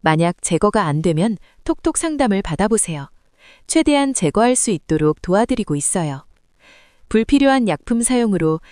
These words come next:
시간과 비용, 스트레스까지 더 늘리지 않으셨으면 합니다. 지금 미리 구독과 좋아요 눌러주시고 알림 설정도 함께 해주세요. 곧 이 차 영상, 리뷰에 안 된다는 분들이 있는 이유는 뭘까?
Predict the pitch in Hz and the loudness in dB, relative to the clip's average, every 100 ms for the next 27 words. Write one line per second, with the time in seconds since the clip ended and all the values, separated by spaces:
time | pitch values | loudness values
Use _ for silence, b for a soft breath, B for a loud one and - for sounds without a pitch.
0 | b - 302 277 262 254 233 233 - 156 | b -2 0 2 0 0 0 0 -2 0
1 | 139 143 _ _ - - 320 320 - - | -2 -8 _ _ -10 -4 0 0 0 -2
2 | 180 - 151 151 b b - 190 156 180 | -2 -2 -2 -4 b b 0 2 4 4
3 | 247 - 220 147 196 262 247 196 151 165 | 2 0 -2 -2 -2 -2 -2 -2 -2 -2
4 | 214 208 139 127 _ _ b b b b | -2 -4 -6 -12 _ _ b b b b
5 | - 190 262 233 175 196 196 - - 170 | -2 2 2 4 2 2 -2 -4 -2 0
6 | 220 - 208 208 165 156 151 208 180 180 | 0 0 -2 0 -2 0 0 0 2 2
7 | 233 156 - - 139 135 _ _ _ 151 | 2 0 -4 -4 -6 -8 _ _ _ 0
8 | 156 220 240 254 247 202 160 233 262 311 | 2 2 2 0 0 -2 2 0 0 -4
9 | 320 311 285 233 160 143 - _ b b | 0 0 0 -4 -6 -10 -14 _ b b
10 | b b b 214 220 _ - 196 - 262 | b b b 6 6 _ -4 -2 -2 -2
11 | 226 175 160 143 139 _ _ - 214 233 | -2 -2 -4 -8 -10 _ _ 0 2 4
12 | 269 262 147 156 254 254 254 240 226 208 | 4 4 2 0 2 2 2 2 0 2
13 | 214 208 151 160 202 190 147 170 254 165 | 2 0 0 0 2 2 0 0 0 0
14 | 214 - 151 | 0 -2 -10